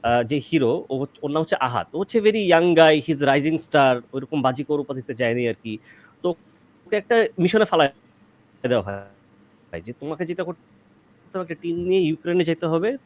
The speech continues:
তুমি টিমের লিডারও না, তুমি হচ্ছে একটা স-, মানে সাঙ্গ, সাঙ্গ পাঙ্গটা একটা ব্যাক টাইপের একটা ছেলে। So ওইখানে যায় ইউক্রেনে, তখন ইউক্রেনে যুদ্ধ চলতেছে, মানে ইউক্রেনে যুদ্ধ চলতেছে, রাশিয়া অ্যাটাক করতেছে, মানে যুদ্ধক্ষেত্রের মাঝখানে, তো ওখানে যেতে হবে একটা মিশনে,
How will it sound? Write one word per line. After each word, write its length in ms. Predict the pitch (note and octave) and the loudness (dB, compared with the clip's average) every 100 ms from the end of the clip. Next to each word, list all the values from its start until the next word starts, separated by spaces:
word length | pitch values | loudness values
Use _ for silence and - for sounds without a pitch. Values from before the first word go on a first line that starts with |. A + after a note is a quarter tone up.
| - | -6
তুমি 180 | F3+ | -4
টিমের 380 | F#3+ G3 F#3 F#3+ | -4 -4 0 2
লিডারও 340 | F3 F3+ F#3+ E3+ | 4 4 4 4
না, 180 | A2 | 0
তুমি 180 | F#2 C#3+ | -4 -8
হচ্ছে 200 | D3+ - | -8 -10
একটা 220 | G#3 C#4 | -6 -4
স-, 160 | G#3+ - | -6 -6
মানে 160 | D#3+ D#3 | -2 0
সাঙ্গ, 440 | - E3 F3 E3 - - | 2 4 4 4 0 -10
সাঙ্গ 240 | - E3+ E3 | -2 0 0
পাঙ্গটা 300 | D#3 D3+ C#3+ | 0 2 2
একটা 80 | |
ব্যাক 160 | D#3 E3 - | 2 0 0
টাইপের 180 | B2 | -4
একটা 140 | A2 - | -4 -6
ছেলে। 200 | F#2 E2+ _ - - _ _ - | -10 -12 _ -20 -20 _ _ -6
So 140 | E3+ - | -4 -2
ওইখানে 300 | E3 G#3 G#3 | -4 0 0
যায় 200 | F3 G3 | 0 -2
ইউক্রেনে, 440 | C4+ E3 F3+ F#3+ F3 - | -2 -2 0 0 -2 -4
তখন 180 | D#3+ F#3+ | -4 -4
ইউক্রেনে 400 | F3 E3 F#3+ F#3 | -4 -4 -2 0
যুদ্ধ 200 | F3 F3+ | 0 -2
চলতেছে, 380 | F3+ C3 - - _ | -4 -6 -8 -16 _
মানে 200 | A2+ A2 | -8 -4
ইউক্রেনে 220 | A#2+ D3 C#3 | -2 -2 -2
যুদ্ধ 160 | C#3+ | -4
চলতেছে, 300 | D3 D3 - | -6 -8 -2
রাশিয়া 300 | C3 B2+ D3 | -2 -2 -4
অ্যাটাক 160 | - C3+ | -4 -8
করতেছে, 320 | C3 C3 - | -10 -14 -8
মানে 220 | C#3 C#3 B2+ | -4 -4 -2
যুদ্ধক্ষেত্রের 480 | C3+ C#3+ - D3+ | -4 -6 -12 -8
মাঝখানে, 320 | C#3+ - F#3+ B3+ | -8 -8 -8 -6
তো 120 | C#3 | -6
ওখানে 200 | - D3+ | -6 -4
যেতে 160 | D3+ | -4
হবে 180 | E3 E3 | -4 -4
একটা 180 | D#3 - | -4 2
মিশনে, 380 | F3+ F3+ A#2+ | 2 4 0